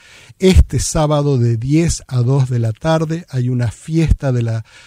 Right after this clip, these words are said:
comunidad totalmente gratuita.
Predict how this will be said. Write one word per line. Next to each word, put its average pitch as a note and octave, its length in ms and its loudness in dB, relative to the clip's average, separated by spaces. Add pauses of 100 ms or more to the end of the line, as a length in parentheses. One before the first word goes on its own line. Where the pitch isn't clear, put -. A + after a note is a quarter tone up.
(240)
comunidad B2 720 2 (240)
totalmente C#3+ 1000 2
gratuita. D#3 800 -2